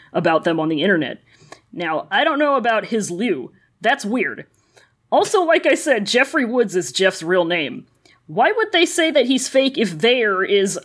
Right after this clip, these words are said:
a news article, surveillance picture, sightings,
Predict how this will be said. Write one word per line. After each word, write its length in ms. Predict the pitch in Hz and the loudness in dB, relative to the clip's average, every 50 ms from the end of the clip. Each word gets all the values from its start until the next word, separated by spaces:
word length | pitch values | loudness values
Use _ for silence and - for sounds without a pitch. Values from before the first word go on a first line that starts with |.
| _ - | _ 0
a 100 | 196 196 | 0 2
news 240 | 180 170 165 160 147 | 2 2 0 0 -2
article, 540 | 160 156 147 147 139 165 180 220 262 - - _ _ - | -2 -4 -4 -4 -2 -2 0 0 -2 -4 -10 _ _ -10
surveillance 600 | - - 220 208 - 175 160 147 147 151 151 - | -4 0 0 0 0 0 -4 -2 -4 -6 -6 -4
picture, 480 | - 165 151 - 180 196 254 269 - _ - - | -4 -4 -2 -2 -2 -2 -4 -4 -8 _ -20 -12
sightings, 720 | - - - 214 185 165 - 180 202 240 269 - - - | -8 -2 0 0 0 0 0 -2 -2 -2 -4 -4 -6 -10